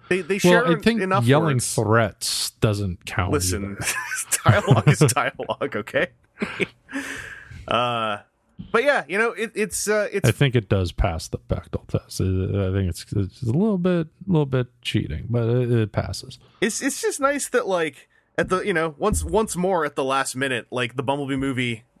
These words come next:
Speaker 1: you know, I think right before its actual home release, just goes like, "Hey, I'm just gonna take one more little accreditation that says I'm, like, the polar opposite of the,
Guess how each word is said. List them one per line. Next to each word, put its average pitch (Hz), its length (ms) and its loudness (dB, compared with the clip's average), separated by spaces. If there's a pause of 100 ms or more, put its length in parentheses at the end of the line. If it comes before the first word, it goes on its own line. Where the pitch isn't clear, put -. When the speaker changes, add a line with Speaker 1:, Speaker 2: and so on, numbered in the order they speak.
Speaker 1:
you 120 100 -4
know, 117 380 -2
I 127 60 -2
think 220 220 -2
right 135 240 0
before 135 360 -2
its 123 100 -6
actual 123 360 -2
home 147 200 -2
release, 185 260 -2
just - 200 -6
goes 165 200 0
like, 151 240 -2 (280)
"Hey, 240 180 2
I'm 240 140 -2
just - 160 -8
gonna 226 420 0 (100)
take 220 280 -4
one 202 160 0
more 196 200 0
little 185 220 -2
accreditation 165 720 -4
that 139 160 -6
says 139 400 -2 (440)
I'm, 135 380 -2 (220)
like, 143 260 -2
the 160 120 0
polar 147 440 -2
opposite 123 540 -2 (120)
of 117 460 -4 (340)
the, 123 320 -2